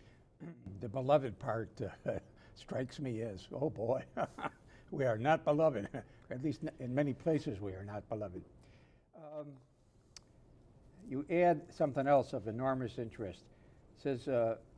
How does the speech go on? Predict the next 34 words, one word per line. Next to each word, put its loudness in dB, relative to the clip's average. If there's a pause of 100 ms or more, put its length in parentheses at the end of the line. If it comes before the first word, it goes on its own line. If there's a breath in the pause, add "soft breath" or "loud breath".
(640)
"The -8
Dulles 0
brothers 4
added 4
two 2
other 4
convictions, -6
both 0
bred 2
into -4
them -2
over -2
many -4
years. -4
One 0
was -4
missionary -4
Christianity, -4 (600 loud breath)
which -8
tells 2
believers 0
that -4
they 0
understand -6
eternal -4
truths -2
and -4
have -4
an -2
obligation -2
to -8
convert -4
the -4
unenlightened. 0